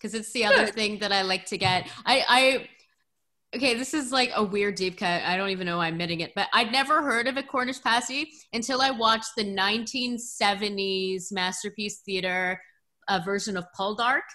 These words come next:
Speaker 1: So not the newer
Speaker 2: Right.
Speaker 1: Poldark, but the older one, um, with Robin Ellis and Angharad Rees.
Speaker 2: Yes.
Speaker 1: I remember them ha-, ha-, taking a Cornish, or as they just called it, a pasty, because they're literally
Speaker 2: Yeah.
Speaker 1: in Cornwall,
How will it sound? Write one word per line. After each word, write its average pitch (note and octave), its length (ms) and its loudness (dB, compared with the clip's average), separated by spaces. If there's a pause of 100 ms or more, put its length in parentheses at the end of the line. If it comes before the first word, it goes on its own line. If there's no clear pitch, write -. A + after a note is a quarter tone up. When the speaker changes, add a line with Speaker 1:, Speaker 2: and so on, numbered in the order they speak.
(100)
Speaker 1:
So - 120 -8
not B3 200 0
the D#4 80 -4
newer F4+ 240 0
Speaker 2:
Right. C#4 140 2
Speaker 1:
Poldark, A#3 500 2
but A3 120 -4
the A#3 140 -2
older C4 380 4
one, G3+ 360 2 (360)
um, G#3 380 4
with G#3+ 140 -4
Robin G#3 280 -2
Ellis F#3 360 -6
and F3+ 140 -8
Angharad G3+ 420 -2
Rees. F3 400 -6
Speaker 2:
Yes. C#4 380 0 (100)
Speaker 1:
I C#4+ 40 4
remember D4+ 680 4 (720)
them G3+ 240 -2
ha-, A3+ 180 -2 (100)
ha-, - 120 -6 (140)
taking C#4+ 340 2
a C4 160 2
Cornish, B3 320 -2 (180)
or F#3+ 420 0 (140)
as F#3+ 160 0
they G#3+ 120 2
just G3+ 200 -4
called F3 180 2
it, F3+ 120 -2
a F3 40 -2 (100)
pasty, A3 460 -2
because F3 240 -4
they're E3 320 -2
literally E3 360 -2
Speaker 2:
Yeah. F3 40 -2
Speaker 1:
in E3+ 100 -2
Cornwall, E3 400 -4